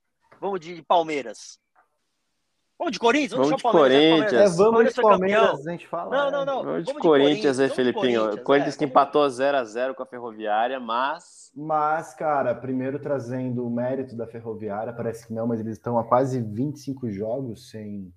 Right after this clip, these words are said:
Speaker 3: sem perder, cara, então, mérito, né, o time do Elano, Elano, um técnico aí que será promissor, no meu ponto de vista.
Speaker 1: Ele ainda será promissor? Você acha que ele já é?
Speaker 3: Não.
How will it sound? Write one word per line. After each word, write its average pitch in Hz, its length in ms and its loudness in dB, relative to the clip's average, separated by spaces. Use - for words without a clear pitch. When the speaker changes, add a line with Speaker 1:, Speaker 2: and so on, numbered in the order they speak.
Speaker 3:
sem 104 240 -12
perder, 98 540 -8
cara, 95 240 -10
então, 95 640 -14
mérito, 151 400 4
né, 139 120 0
o 127 160 -2
time 127 240 -6
do 120 80 -2
Elano, 113 540 -4
Elano, 104 640 -10
um 101 140 -14
técnico 120 400 -4
aí 110 120 -6
que - 120 -20
será 117 220 -4
promissor, 131 640 -6
no 120 100 -8
meu 110 140 -6
ponto 117 280 -10
de 139 120 -8
vista. 147 400 -14
Speaker 1:
Ele 120 140 -14
ainda 165 280 -8
será 160 480 -2
promissor? 151 460 -12
Você - 100 -14
acha 165 100 -12
que - 60 -20
ele 143 80 -20
já 135 180 -4
é? 101 120 -10
Speaker 3:
Não. 139 600 4